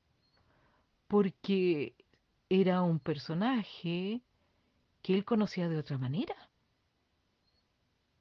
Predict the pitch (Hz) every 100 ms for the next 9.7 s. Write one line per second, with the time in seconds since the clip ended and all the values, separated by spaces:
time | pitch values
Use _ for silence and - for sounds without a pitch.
0 | _ _ _ _ _ - 196 - 190 165
1 | 156 190 247 302 330 349 - 147 151 254
2 | 160 151 156 156 160 156 143 135 156 269
3 | - 208 254 _ _ _ _ _ 156 135
4 | 123 139 175 392 - - - _ _ _
5 | _ _ _ _ - 156 - 123 - 254
6 | 226 139 117 190 247 _ _ _ _ _
7 | _ _ _ _ - - - - - -
8 | _ _ _ _ _ - - 240 247 240
9 | 233 226 220 214 196 185